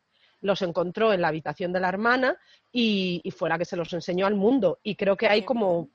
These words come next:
Speaker 1: poco más de dos mil poemas. O sea, que, que vamos, pero nunca, o sea, creo que publicó tres veces en, en todo. Entonces, claro, no era
Speaker 2: Bueno.
Speaker 1: famosa, no era nada. Fue post-mortem. Pero la
Speaker 2: Interesante.
Speaker 1: serie, ¿por qué? Porque es guay la serie.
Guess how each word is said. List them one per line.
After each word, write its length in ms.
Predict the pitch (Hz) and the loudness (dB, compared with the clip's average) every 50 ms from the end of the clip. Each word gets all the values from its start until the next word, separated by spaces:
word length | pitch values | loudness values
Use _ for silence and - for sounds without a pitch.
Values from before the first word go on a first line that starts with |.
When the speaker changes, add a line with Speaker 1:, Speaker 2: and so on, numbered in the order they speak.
| _ _ | _ _
Speaker 1:
poco 200 | - 190 - 226 | -6 -4 -2 2
más 200 | 220 226 233 220 | 2 2 2 2
de 120 | - 226 | 0 0
dos 260 | 202 208 196 175 - 202 | 2 2 0 -2 -2 -4
mil 220 | 208 208 190 170 | -4 -2 -2 -2
poemas. 580 | - 180 175 202 247 302 277 165 127 - - _ _ _ _ _ _ _ _ | 0 2 4 4 4 4 2 0 -2 -6 -12 _ _ _ _ _ _ _ _
O 40 | - | -8
sea, 220 | 156 151 151 147 | -6 -6 -4 -2
que, 180 | 143 156 151 143 147 147 143 135 - _ _ - | -2 -2 -2 -2 -4 -6 -6 -8 -10 _ _ -4
que 80 | 165 | -2
vamos, 260 | 165 180 202 175 - | -2 0 0 -2 -4
pero 220 | - - 175 180 - - | -2 0 2 2 2 2
nunca, 420 | 226 220 233 247 254 240 285 - | 4 6 6 6 6 4 2 0
o 40 | - | 0
sea, 160 | - 220 196 | 0 -2 -2
creo 240 | - - - 233 254 | -2 0 2 2 2
que 100 | - 277 | 2 0
publicó 420 | - 254 233 233 226 - - 302 - _ | -4 -4 -4 -4 -2 0 2 0 0 _
tres 260 | - - 208 196 165 156 | -2 -2 0 -2 -2 -4
veces 500 | 143 - _ - 131 127 - _ _ _ _ - | -6 -6 _ -10 -12 -12 -14 _ _ _ _ -8
en, 360 | - 175 160 165 160 156 147 - | -6 -4 -4 -4 -6 -6 -8 -8
en 180 | - 160 151 143 | -6 -6 -6 -4
todo. 260 | - 147 131 131 131 | -4 -4 -4 -4 -6
Entonces, 220 | 135 - 156 - | -8 -8 -8 -4
claro, 180 | - 190 220 214 | -2 0 0 0
no 120 | 170 151 | 0 0
era 140 | 151 165 185 - | 0 -2 -2 -2
Speaker 2:
Bueno. 140 | 202 202 185 | -2 -2 -2
Speaker 1:
famosa, 200 | 208 254 - 240 | -2 0 0 0
no 100 | 208 208 | 0 2
era 140 | 233 214 196 | 0 0 0
nada. 320 | 214 285 320 240 170 160 _ _ _ - - - _ | 0 -2 -4 -4 -8 -12 _ _ _ -18 -18 -14 _
Fue 140 | - 165 170 | -8 -8 -8
post-mortem. 720 | _ - - 185 - - 165 185 247 - - 165 147 143 - - - - - - - _ _ | _ -4 -4 -4 -2 0 0 0 0 0 -2 -6 -6 -6 -10 -14 -20 -18 -20 -20 -20 _ _
Pero 260 | - 240 226 202 180 170 - | 4 4 6 6 6 4 4
la 160 | 208 240 262 | 4 4 4
Speaker 2:
Interesante. 100 | 269 - - - 190 | 4 2 2 0 2
Speaker 1:
serie, 300 | 170 156 143 135 135 151 _ - | 2 2 0 -2 -4 -6 _ 0
¿por 180 | 220 202 196 - | 0 0 2 2
qué? 140 | - 247 269 - _ _ _ _ _ | 0 0 0 0 _ _ _ _ _
Porque 220 | - - - - 226 | -20 -6 -2 0 0
es 60 | 220 | 0
guay 320 | 202 175 143 135 131 135 - _ _ _ | 0 0 0 0 -2 -6 -10 _ _ _
la 140 | 165 156 143 | -6 -6 -4
serie. 400 | - - 147 139 139 127 120 | -4 -6 -8 -6 -6 -10 -10